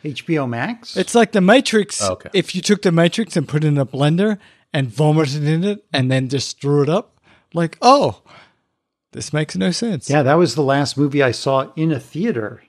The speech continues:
Speaker 1: That was crazy. I think we talked about that.
Speaker 2: Tenet's
Speaker 1: Was my,
Speaker 2: ridiculous.
Speaker 1: that was my media pick,
Speaker 2: Yes.
Speaker 1: like, two months ago.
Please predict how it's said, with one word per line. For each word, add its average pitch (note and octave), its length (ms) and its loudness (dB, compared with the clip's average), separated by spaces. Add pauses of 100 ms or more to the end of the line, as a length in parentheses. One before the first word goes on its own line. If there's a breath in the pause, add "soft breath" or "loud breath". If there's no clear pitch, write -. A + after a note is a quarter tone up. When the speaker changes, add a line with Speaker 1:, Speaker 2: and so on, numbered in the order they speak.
(160)
Speaker 1:
That D#3 120 -4
was F3 160 -2
crazy. C3+ 440 -2
I A#2 60 -8
think C#4+ 180 -4
we D4+ 80 -2
talked G3 280 -4
about D3 220 -4
that. F#3 60 2
Speaker 2:
Tenet's C4 200 2
Speaker 1:
Was D3+ 140 -2
my, F#3+ 60 -8
Speaker 2:
ridiculous. G#3 600 -4
Speaker 1:
that A3 80 -2
was G3 140 -4
my F3+ 120 -4
media E3 340 -2
pick, D#3+ 160 -2
Speaker 2:
Yes. F3 420 4
Speaker 1:
like, - 160 -20
two - 240 -4
months D#3 420 -4
ago. A#2 400 -6